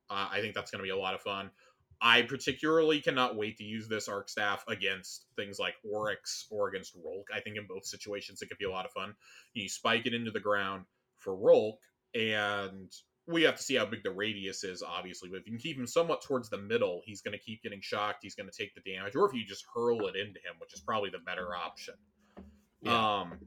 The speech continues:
Speaker 1: and then
Speaker 2: <clears throat>
Speaker 1: obviously
Speaker 2: Don't miss, though.
Speaker 1: Yeah, don't miss. Uh, it's a little bit harder, e-, easier to miss him than it will be to miss Oryx. Um,
Speaker 2: Yeah.
Speaker 1: I, I'm just very interested to see how
Speaker 2: I don't
Speaker 1: those
Speaker 2: know. I
Speaker 1: go.
Speaker 2: did some,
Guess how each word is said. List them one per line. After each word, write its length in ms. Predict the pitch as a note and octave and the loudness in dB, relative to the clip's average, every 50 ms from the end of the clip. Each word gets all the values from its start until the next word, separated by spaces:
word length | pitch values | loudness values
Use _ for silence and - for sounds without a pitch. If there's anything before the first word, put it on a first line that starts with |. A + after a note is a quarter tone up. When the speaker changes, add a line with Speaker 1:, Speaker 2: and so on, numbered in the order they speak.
| - - | -8 -4
Speaker 1:
and 80 | A#2 B2 | 0 4
then 160 | A#2+ A#2+ A#2+ A2+ | 6 6 6 8
Speaker 2:
<clears throat> 120 | A#2 B2+ | 8 8
Speaker 1:
obviously 480 | B2+ A#2+ A#2+ A#2 A2 - - - A#2+ A#2+ | 6 6 4 2 0 -2 0 4 4 4
Speaker 2:
Don't 100 | G2 F2+ | 4 4
miss, 220 | G#2 G#2 - - - | 0 -2 -2 -2 -6
though. 220 | E2 C#2+ D2 D2 _ _ - - _ _ _ - | -8 -10 -10 -10 _ _ -20 -20 _ _ _ -10
Speaker 1:
Yeah, 300 | A#2+ A#2+ B2 C#3+ C3+ - - - | -6 -2 2 2 2 2 0 0
don't 280 | - - G3 A#3+ B3 - | 4 6 6 6 6 4
miss. 500 | C3+ C#3 C#3 C#3 B2 - - - - - - | 2 4 6 6 4 4 0 -4 -6 -4 -2
Uh, 200 | A#2+ A#2 A#2 C3+ | 0 2 2 2
it's 100 | B2+ - C#3+ | 0 0 0
a 40 | C#3 | 4
little 180 | D3+ G3 G3+ | 8 8 8
bit 120 | G3 F3 B2+ | 8 8 6
harder, 400 | C#3+ D3 D#3 E3 D#3+ D#3 D3 - | 6 4 4 4 4 0 0 2
e-, 140 | D#3 D3 - - | 2 2 2 2
easier 340 | D#3 E3 E3+ - F3+ F3 D#3 | -2 -4 -2 0 0 2 2
to 60 | C#3 | 2
miss 260 | C3 C3 D3 C#3 - - | 2 2 2 0 0 2
him 240 | D3 D3+ D3+ C#3 B2+ | 2 2 2 2 2
than 100 | A#2+ A#2+ | 2 2
it 120 | A#2+ A#2 | 2 4
will 160 | A#2+ C3 C#3 C3 | 6 6 6 6
be 180 | C3 B2+ C#3+ | 4 2 2
to 120 | - - B2+ | 2 0 0
miss 240 | A#2 C3 B2 - - - | 0 0 -2 -2 -4 -6
Oryx. 760 | A2+ A2+ G#2+ G2 - - - _ - - - - - - - _ _ - | -2 0 0 0 0 -2 -8 _ -6 -6 -6 -6 -6 -10 -12 _ _ -6
Um, 520 | A2 G#2+ G2 F#2+ F#2+ F#2+ F#2 F#2 F2+ F#2 G#2 _ - - - - F2 | -2 0 0 0 0 0 -2 -2 -4 -8 -14 _ -16 -16 -14 -10 -8
Speaker 2:
Yeah. 140 | D2 C#2 C#2 _ _ _ _ _ _ _ _ _ _ _ _ _ _ _ _ _ - | -8 -8 -10 _ _ _ _ _ _ _ _ _ _ _ _ _ _ _ _ _ 4
Speaker 1:
I, 160 | A#2+ A#2+ A#2+ | 6 6 6
I'm 180 | B2 B2 A#2+ A#2+ | 6 4 2 2
just 200 | A#2+ B2 A#2+ B2 | 0 -2 0 2
very 320 | C3 C#3 D3 D3 C#3 C3 | 4 6 6 6 6 4
interested 400 | B2 A#2+ - B2+ A#2 - B2+ A2 | 4 2 0 -6 -8 -6 -8 -8
to 60 | A2 G#2 | -8 -6
see 160 | - A2 G#2+ | -4 -2 4
how 100 | G#2+ B2+ | 8 10
Speaker 2:
I 80 | B2+ | 10
don't 120 | B2+ C3+ C3 | 10 10 10
Speaker 1:
those 80 | C3+ | 10
Speaker 2:
know. 60 | C3 B2 | 10 10
I 80 | B2 | 10
Speaker 1:
go. 80 | A#2+ C3+ | 10 8
Speaker 2:
did 80 | B2+ | 6
some, 180 | - D#3 C#3 | 6 6 4